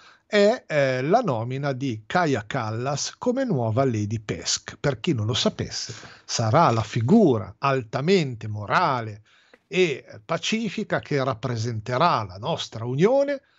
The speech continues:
nel mondo, ecco, in quanto avrà le funzioni di ministro degli esteri. Ero, spero che non siate,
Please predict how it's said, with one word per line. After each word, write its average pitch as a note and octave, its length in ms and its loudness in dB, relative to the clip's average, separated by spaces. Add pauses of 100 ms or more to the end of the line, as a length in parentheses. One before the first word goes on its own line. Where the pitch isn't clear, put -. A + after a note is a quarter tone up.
(100)
nel C#3 220 -2
mondo, F2+ 580 -12
ecco, - 400 -8
in G#3 140 2
quanto A2+ 500 2
avrà C3 320 2
le A2+ 80 -6
funzioni A#2 520 -4
di F3 100 0
ministro G#2+ 460 -2
degli F#2+ 280 -4
esteri. - 360 -10 (680)
Ero, C3+ 320 6
spero G#3 440 6
che E3 220 2
non C#3 160 -2
siate, B2+ 500 0